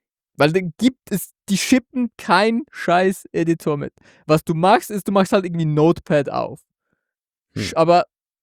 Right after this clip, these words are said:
Speaker 1: du hast einen guten Punkt mit, in dos müsste es eigentlich irgendwas gegeben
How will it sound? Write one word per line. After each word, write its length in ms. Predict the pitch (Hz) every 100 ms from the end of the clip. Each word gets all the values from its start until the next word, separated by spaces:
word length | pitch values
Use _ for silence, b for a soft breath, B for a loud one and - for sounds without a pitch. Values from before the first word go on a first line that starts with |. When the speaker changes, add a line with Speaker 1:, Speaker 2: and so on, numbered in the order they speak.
| _ _ -
Speaker 1:
du 160 | 180
hast 160 | 208 -
einen 120 | 226
guten 340 | 208 226 208
Punkt 380 | - 226 277 -
mit, 180 | 220 214
in 200 | 190 160
dos 340 | 190 233 -
müsste 460 | 170 175 214 - 240
es 100 | 208
eigentlich 380 | 147 170 180 -
irgendwas 640 | 185 190 190 147 151 -
gegeben 380 | - 156 147 151